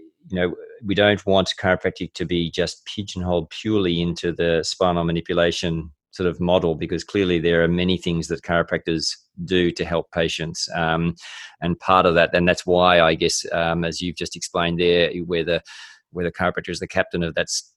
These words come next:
you know, spinal care model, uh, they, they do understand triage. They, they do understand the benefits of, um,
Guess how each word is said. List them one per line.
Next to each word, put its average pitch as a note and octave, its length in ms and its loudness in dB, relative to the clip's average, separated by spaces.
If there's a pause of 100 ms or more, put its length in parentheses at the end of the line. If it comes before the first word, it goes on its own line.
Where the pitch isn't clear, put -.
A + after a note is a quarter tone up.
you F2+ 80 -12
know, E2+ 160 -4
spinal F2 460 0
care F2 480 2 (360)
model, G2 680 4
uh, F2+ 260 4
they, F2 180 2
they F2 420 2 (140)
do A2 200 0
understand F2 840 -2 (240)
triage. E2 600 0
They, E2 180 -2
they E2+ 160 -4
do F#2 200 -2
understand E2+ 500 -2
the E2+ 40 -4
benefits E2+ 520 -4
of, E2 220 -4 (160)
um, E2 460 -4